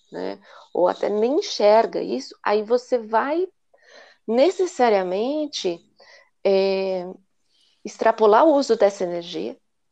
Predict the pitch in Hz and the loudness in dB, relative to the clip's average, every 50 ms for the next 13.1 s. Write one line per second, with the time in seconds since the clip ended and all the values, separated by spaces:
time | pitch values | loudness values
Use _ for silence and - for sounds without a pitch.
0 | _ _ _ - - 170 180 - - _ _ _ _ _ _ _ _ _ _ _ | _ _ _ -18 -16 -16 -16 -16 -18 _ _ _ _ _ _ _ _ _ _ _
1 | _ - 185 180 175 175 175 175 175 175 175 175 175 - - - _ _ _ _ | _ -4 0 0 2 2 0 -2 -4 -4 -6 -8 -10 -12 -14 -16 _ _ _ _
2 | _ _ _ _ _ _ _ _ _ _ _ _ _ _ _ _ _ - - 202 | _ _ _ _ _ _ _ _ _ _ _ _ _ _ _ _ _ -4 0 2
3 | 220 233 240 226 233 - 208 214 254 302 339 - _ _ _ _ _ _ _ _ | 4 4 4 4 4 4 4 4 2 -2 -4 -8 _ _ _ _ _ _ _ _
4 | _ _ _ _ _ - 196 208 185 175 175 170 196 233 - - - - - 320 | _ _ _ _ _ 0 2 4 4 4 4 2 0 -2 -4 -6 -10 -12 -12 -12
5 | _ _ _ _ _ _ - 220 240 233 220 214 214 214 240 247 - 277 269 269 | _ _ _ _ _ _ -6 -2 0 0 0 0 -2 -4 -8 -8 -6 -6 -6 -6
6 | 262 254 262 262 262 247 247 247 254 262 277 269 - - - - 320 349 - - | -6 -6 -8 -8 -8 -8 -8 -8 -8 -8 -10 -10 -12 -14 -10 -8 -8 -8 -8 -10
7 | - - 151 156 _ _ _ _ _ _ _ _ _ _ _ _ _ _ - 180 | -16 -16 -18 -18 _ _ _ _ _ _ _ _ _ _ _ _ _ _ -18 -16
8 | 180 180 180 185 190 _ _ _ _ _ _ _ _ _ _ _ _ _ _ _ | -16 -14 -14 -16 -18 _ _ _ _ _ _ _ _ _ _ _ _ _ _ _
9 | _ - 190 190 196 190 196 196 - - 196 202 202 202 - 240 247 247 - - | _ -10 -6 -4 -4 -4 -4 -4 -2 0 0 0 0 -2 -4 -4 -4 -4 -6 -10
10 | - - - _ _ _ _ _ _ _ _ _ _ _ _ _ _ - 196 208 | -18 -18 -20 _ _ _ _ _ _ _ _ _ _ _ _ _ _ -4 2 4
11 | 214 214 208 - - 220 220 220 226 247 240 262 302 320 - - 202 214 226 220 | 4 4 2 0 -4 -2 -2 0 0 -2 -4 -4 -6 -6 -6 -2 2 2 2 4
12 | 214 202 196 190 185 196 214 208 - 294 339 - - - _ _ _ _ - 240 | 4 4 4 6 6 4 2 0 -2 -6 -6 -6 -10 -16 _ _ _ _ -10 -10
13 | - | -10